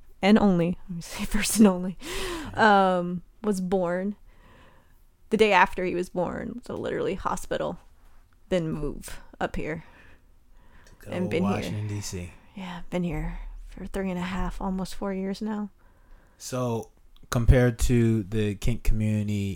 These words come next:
Speaker 2: in Charleston, South Carolina, and Richmond, how does D C stack up?
Speaker 1: No comment.
Speaker 2: Are there more people?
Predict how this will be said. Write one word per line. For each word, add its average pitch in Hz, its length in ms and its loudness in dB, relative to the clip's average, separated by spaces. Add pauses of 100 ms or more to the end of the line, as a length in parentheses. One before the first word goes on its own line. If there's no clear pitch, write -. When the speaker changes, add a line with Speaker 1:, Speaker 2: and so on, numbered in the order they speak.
Speaker 2:
in 92 580 -10
Charleston, 101 380 -2
South 92 260 -2
Carolina, 117 680 -2
and 95 360 -8
Richmond, 85 600 -6 (260)
how 104 220 -4
does 98 180 -2
D 95 220 -8
C 92 220 -8
stack - 380 -2
up? - 160 -12 (2500)
Speaker 1:
No 185 200 -6
comment. - 200 -18 (3000)
Speaker 2:
Are 117 100 0
there 113 140 10
more 107 180 8
people? - 380 12